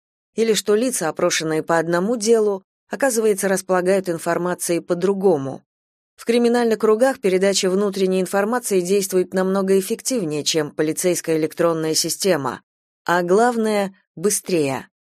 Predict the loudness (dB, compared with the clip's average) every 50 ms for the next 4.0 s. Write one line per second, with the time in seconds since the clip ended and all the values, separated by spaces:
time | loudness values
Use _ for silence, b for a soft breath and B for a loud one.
0 | _ _ _ -4 -2 0 0 0 0 0 0 0 0 -2 -2 -2 0 0 0 0
1 | 0 -2 -2 -4 -4 -2 0 0 2 2 0 0 0 -2 -4 -4 -4 -2 -2 -2
2 | 0 2 2 0 0 0 0 0 -2 -2 0 -2 -4 -4 -4 -4 -2 -2 0 0
3 | -2 -2 -4 -8 -6 -4 -2 0 0 0 0 -2 -4 -6 -6 -10 -14 -20 _